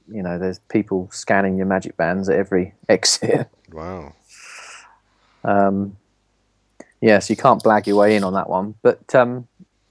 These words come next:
Speaker 1: no, it is really good. And of course, obviously, it's got the, uh, Yachtsman Steakhouse, which is a lot of people's favourite restaurant.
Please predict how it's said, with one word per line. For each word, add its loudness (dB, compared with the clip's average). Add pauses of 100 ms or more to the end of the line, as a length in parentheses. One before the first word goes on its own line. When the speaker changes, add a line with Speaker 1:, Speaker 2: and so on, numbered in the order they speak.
(420)
Speaker 1:
no, 6
it 4
is -2
really 0
good. 2
And 2
of -4
course, 2
obviously, -2
it's -2
got -6
the, 0
uh, 6
Yachtsman 0
Steakhouse, -4
which -16
is -10
a -4
lot -2
of -12
people's -8
favourite -4
restaurant. -10